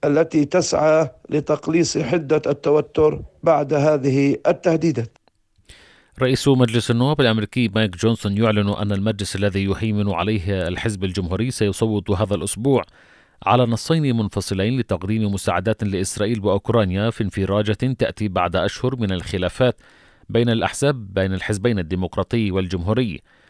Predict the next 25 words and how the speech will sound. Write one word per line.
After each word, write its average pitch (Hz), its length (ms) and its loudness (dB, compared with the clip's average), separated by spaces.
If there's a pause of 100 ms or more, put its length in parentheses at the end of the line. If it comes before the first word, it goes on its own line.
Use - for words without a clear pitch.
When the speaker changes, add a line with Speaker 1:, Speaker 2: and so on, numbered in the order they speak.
(220)
Speaker 2:
ويعرقل 95 600 0
الجناح 95 380 -2
المتشدد 95 600 -4
في - 100 -6
الحزب 98 300 -4
الجمهوري 98 440 -2
منذ 107 220 -2
أشهر 120 460 0
حزمة 98 440 -2
مساعدات 95 560 -2
ضخمة 101 500 -2
لأوكرانيا 101 680 0 (380)
قيمتها 127 380 0
ستين 104 440 -2
مليار 95 340 0
دولار، 90 480 -2 (180)
ربطت 101 460 -2
إدارة 98 340 -2
بايدن 98 420 -2
إقرارها 95 560 0
بتقديم 92 680 -2
مساعدات 92 480 -2
أخرى 104 480 -2 (400)
لإسرائيل 98 1160 -4
وتايوان. 73 800 -6